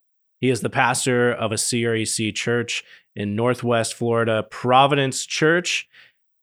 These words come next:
and he's on the show this week talking about his introduction to a new Canon Press Christian Heritage Series release, Abraham Kuyper's Stone Lectures,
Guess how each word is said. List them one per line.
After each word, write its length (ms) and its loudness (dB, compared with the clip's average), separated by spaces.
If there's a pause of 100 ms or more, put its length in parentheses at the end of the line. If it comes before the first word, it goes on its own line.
and 120 2
he's 140 4
on 300 6
the 80 4
show 260 6
this 240 4
week 300 2
talking 420 0
about 500 -2 (380)
his 300 6
introduction 840 2
to 180 2
a 60 4
new 500 4
Canon 420 0
Press 640 0
Christian 400 2
Heritage 420 4
Series 500 0
release, 680 2 (320)
Abraham 480 4
Kuyper's 540 2
Stone 480 2
Lectures, 600 -4